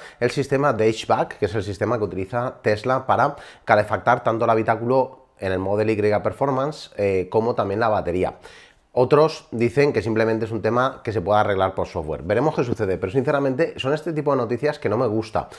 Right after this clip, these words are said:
y que nos demuestra una vez más que Tesla no prueba en condiciones los productos. Tesla Model Y fabricado en Berlín, que lleva produciéndose desde mes de junio, julio,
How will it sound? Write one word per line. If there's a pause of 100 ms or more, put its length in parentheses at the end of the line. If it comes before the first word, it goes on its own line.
(220)
y
que
nos
demuestra
una
vez
más
que
Tesla
no
prueba (260)
en
condiciones
los
productos. (560)
Tesla
Model
Y (320)
fabricado
en
Berlín, (100)
que
lleva
produciéndose
desde
mes
de
junio,
julio,